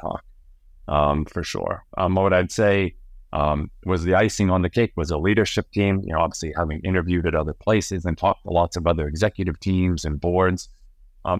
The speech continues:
you get a lot of people who want change, and they tell you, you know, "We really want to, you know, scale how we operate,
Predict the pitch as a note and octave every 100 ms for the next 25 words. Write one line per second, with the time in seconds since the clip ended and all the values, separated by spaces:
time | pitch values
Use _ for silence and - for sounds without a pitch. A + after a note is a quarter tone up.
0 | _ - A#2+ C#3 D3+ B2+ C3 B2+ - C#3
1 | A#2+ A2+ A2+ G2 G#2 - - B2+ A2+ F2+
2 | - _ - - - - A2 A#2+ C3+ C3+
3 | G#2+ F#2 - - _ - - G2+ G2+ G#2+
4 | A2+ C3 A2+ G2+ G#2 E2+ F2+ E2+ - -
5 | G1+ - - - - - - - - G#2+
6 | A2 G#2 F2+ G2 F2 F2 E2 E2 - G1+
7 | G1+